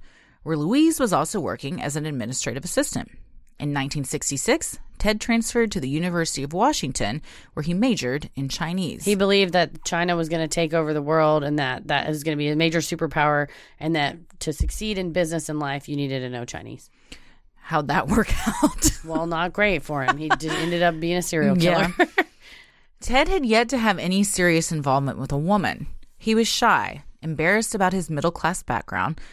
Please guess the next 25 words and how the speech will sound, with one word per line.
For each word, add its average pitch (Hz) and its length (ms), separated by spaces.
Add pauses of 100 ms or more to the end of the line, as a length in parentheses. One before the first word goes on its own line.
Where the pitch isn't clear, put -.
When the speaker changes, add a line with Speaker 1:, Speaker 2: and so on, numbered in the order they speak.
(220)
Speaker 1:
and 165 140
believed 208 380
he 233 100
had 240 120
nothing 147 400
to - 160
offer 131 420
a 151 80
romantic 127 480
partner. - 420
Speaker 2:
Yeah, 196 140
around 202 220
this 202 120
time, 185 180
he 175 60
was 156 100
about 151 180
twenty 165 280
years 147 220
old 139 300
and 147 140
never 139 200
had 131 120
a 127 40
girlfriend. 131 380